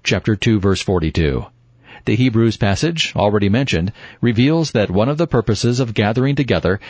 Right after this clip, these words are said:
is to encourage one another. We all need encouragement. Corporate worship provides that for us.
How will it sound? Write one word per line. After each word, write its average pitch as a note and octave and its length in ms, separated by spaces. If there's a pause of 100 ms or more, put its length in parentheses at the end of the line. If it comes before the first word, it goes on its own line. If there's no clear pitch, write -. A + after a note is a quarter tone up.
(140)
is C3 160
to D3+ 180
encourage D3 560
one A#2+ 160
another. A2+ 520 (440)
We A#2 160
all C3+ 240
need A#2 220
encouragement. G#2+ 720 (400)
Corporate A#2+ 420
worship - 460 (180)
provides A2+ 460
that G#2 200
for F#2 220
us. - 340